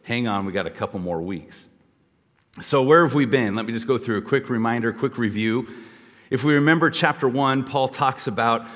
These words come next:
the condemnation of the immoral, non-religious, sort of pagan guy that's just living the life that he wants to without regard to anything else. It's a worldly individual, and,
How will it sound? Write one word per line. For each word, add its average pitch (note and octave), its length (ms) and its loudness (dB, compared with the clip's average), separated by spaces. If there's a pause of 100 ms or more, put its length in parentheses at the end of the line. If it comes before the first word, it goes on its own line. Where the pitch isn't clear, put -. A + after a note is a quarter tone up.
(140)
the A#2 140 0
condemnation C3 760 2
of G#2 140 -4
the A2 80 0
immoral, B2 540 2
non-religious, A#2+ 880 0
sort A2+ 240 -2
of - 140 -10
pagan A#2+ 420 0
guy G#2+ 260 2
that's G2+ 220 -2
just - 180 -4
living B2+ 380 2
the A#2+ 80 0
life A#2 320 0
that A2+ 140 0
he A2+ 40 -2
wants A2+ 300 -2
to A#2+ 140 -4
without A#2 280 0
regard A#2 460 0
to G#2+ 80 -2
anything A#2+ 460 -2
else. - 400 -10 (1080)
It's G2+ 140 -10
a G#2+ 60 -2
worldly C3 480 4
individual, B2+ 800 0 (1080)
and, G2+ 500 -4